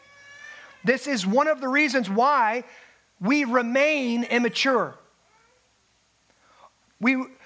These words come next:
our generation and Generation Z and the younger generations are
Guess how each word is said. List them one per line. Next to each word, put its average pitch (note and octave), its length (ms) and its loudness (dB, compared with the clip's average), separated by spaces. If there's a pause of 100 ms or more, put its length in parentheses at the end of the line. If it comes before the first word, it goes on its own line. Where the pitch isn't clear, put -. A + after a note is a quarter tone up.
(120)
our C#4+ 300 2 (180)
generation B3+ 540 0
and G#3 100 -2
Generation B3 580 0
Z B3+ 280 0
and A3+ 80 -2
the A3 200 -2
younger B3+ 240 0
generations A#3 580 -2
are C4+ 260 2